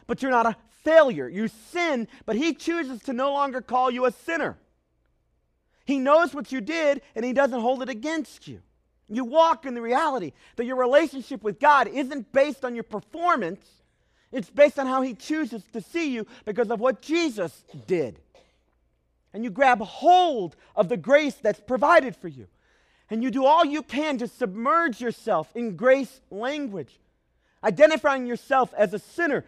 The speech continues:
saved by grace, as a saint, even though I act anything other than saintly, because that's what God chooses to call me.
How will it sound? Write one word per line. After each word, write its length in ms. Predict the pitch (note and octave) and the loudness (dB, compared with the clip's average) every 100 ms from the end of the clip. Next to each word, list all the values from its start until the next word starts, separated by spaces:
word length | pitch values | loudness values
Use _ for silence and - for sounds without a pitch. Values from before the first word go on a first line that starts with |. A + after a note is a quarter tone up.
| _ | _
saved 580 | _ - D4+ D#4 A3 - _ | _ 2 2 4 -2 -8 _
by 180 | D3 G3 | 0 0
grace, 500 | F3 G#3+ D#4 B3 - _ _ _ - | 0 2 2 0 -8 _ _ _ -12
as 200 | - E3 | 0 0
a 100 | F#3+ | 0
saint, 580 | F3 - D4 D#4+ C4 - - | -4 -6 -4 -2 -4 -8 -4
even 220 | B3+ C4 | -4 -2
though 140 | B3+ | 0
I 140 | A#3 A3 | 2 2
act 260 | A#3 A3+ | 0 -2
anything 320 | A3 A3 A3 G3+ | -6 -6 -6 -2
other 220 | G3+ F#3+ | -2 -2
than 200 | E3 E3 | -6 -12
saintly, 580 | _ - D4 G#3+ D3+ C#3+ | _ -4 -4 -4 -12 -12
because 200 | D#3 E3 | -10 -6
that's 160 | D#3 | -6
what 160 | G3 D#3 | -6 -4
God 220 | F#3 F#3 - _ | -2 -2 -4 _
chooses 340 | - C4 F#3 E3 | -10 -8 -8 -12
to 80 | G3+ | -12
call 260 | A#3 C#4+ | -4 -4
me. 100 | A#3 | -4